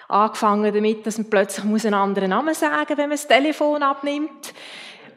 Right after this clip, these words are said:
Oder auch, dass wir einfach nicht mehr immer haben müssen, uns voneinander verabschieden, weil wir ein gemeinsames Zuhause hatten. Auch in geistlicher Hinsicht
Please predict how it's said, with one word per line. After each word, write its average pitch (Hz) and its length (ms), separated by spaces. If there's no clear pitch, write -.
Oder 240 320
auch, 214 200
dass 214 180
wir 220 120
einfach 202 260
nicht 208 160
mehr 196 140
immer 196 220
haben 202 240
müssen, 202 400
uns 190 200
voneinander 196 380
verabschieden, 294 680
weil 285 140
wir 262 100
ein 240 160
gemeinsames 226 680
Zuhause 208 420
hatten. 190 760
Auch 233 200
in 226 160
geistlicher 294 640
Hinsicht 262 1000